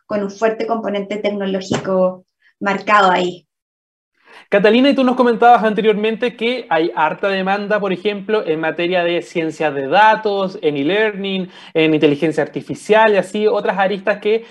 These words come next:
Speaker 2: están siendo muy demandadas, sobre todo que han tenido un auge desde la pandemia porque se tuvo que digitalizar muchos procesos, se tuvieron que aprovechar también distintas herramientas digitales para cumplir tareas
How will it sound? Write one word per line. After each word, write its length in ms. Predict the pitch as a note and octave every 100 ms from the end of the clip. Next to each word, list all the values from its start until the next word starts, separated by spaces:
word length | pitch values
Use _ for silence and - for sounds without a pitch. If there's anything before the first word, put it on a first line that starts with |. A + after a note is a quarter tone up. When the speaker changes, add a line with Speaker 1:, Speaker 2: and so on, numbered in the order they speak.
| - -
Speaker 2:
están 400 | D3+ - F#3 F3+
siendo 400 | G3+ G3 G3 F#3
muy 240 | F3 G#3+
demandadas, 500 | G#3+ G3+ F#3+ G3+ G3
sobre 220 | F#3 E3+
todo 320 | D3+ F#3+ A#3 -
que 80 |
han 140 | G3 G3
tenido 280 | F#3 F#3+ G3
un 160 | F#3
auge 460 | G3 G#3+ - F#3 F3+
desde 260 | E3+ D#3
la 100 | D#3+
pandemia 520 | D#3+ D#3 D#3 E3+ F3 F3
porque 460 | D3+ D#3 D#3+ E3 _
se 160 | - D#3+
tuvo 320 | E3+ G#3 A3+
que 100 | F#3+
digitalizar 640 | F3 F#3 E3 D#3 D3 E3+
muchos 260 | F3 E3 E3
procesos, 540 | D3 D3 D#3 F3+ E3+ - -
se 120 | - E3
tuvieron 360 | E3+ F3 G3
que 80 | F#3+
aprovechar 520 | F3 E3+ D3 E3 G3+
también 260 | G3 E3+ D#3
distintas 400 | D3+ E3+ E3 D3+
herramientas 440 | D#3+ D#3 D#3 D#3+
digitales 480 | D3 - C#3+ D#3 D#3
para 260 | - D#3 D#3+
cumplir 400 | D3+ D3 E3 E3
tareas 460 | D#3 D#3+ F3 -